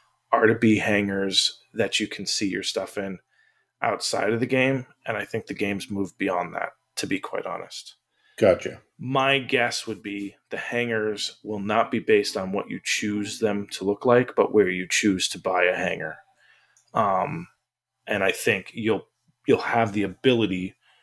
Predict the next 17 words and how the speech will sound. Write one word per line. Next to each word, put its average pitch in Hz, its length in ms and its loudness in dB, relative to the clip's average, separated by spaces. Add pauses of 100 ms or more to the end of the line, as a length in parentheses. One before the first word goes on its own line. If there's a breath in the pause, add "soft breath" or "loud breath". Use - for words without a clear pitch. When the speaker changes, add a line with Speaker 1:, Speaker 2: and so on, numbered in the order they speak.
(600)
Speaker 1:
to 127 140 0
have 110 460 0
at - 220 -2
least 113 340 2
one 107 300 2
free 98 280 -2
hangar, 92 380 -4
I 92 80 -4
think, - 380 -8 (220)
with 107 160 -6
your 90 100 -6
starting 87 360 0
location - 580 -4
is - 140 -14
my 87 140 -2
guess. - 440 -8 (960 soft breath)
Um, 90 500 -4